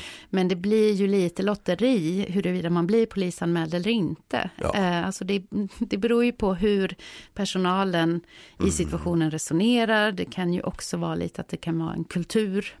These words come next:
Speaker 1: på, på
Speaker 2: Ja.
Speaker 1: arbetsplatsen, liksom.
Speaker 2: Precis. Ja.
Speaker 1: Ehm, så det blir ju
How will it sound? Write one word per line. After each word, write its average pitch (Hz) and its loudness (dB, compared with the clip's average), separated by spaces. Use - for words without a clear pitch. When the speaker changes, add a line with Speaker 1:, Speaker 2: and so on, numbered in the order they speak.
Speaker 1:
på, 185 -4
på - -4
Speaker 2:
Ja. 202 2
Speaker 1:
arbetsplatsen, 196 -4
liksom. - -6
Speaker 2:
Precis. - -2
Ja. 117 -6
Speaker 1:
Ehm, 175 0
så - -8
det 190 -2
blir 220 2
ju 202 0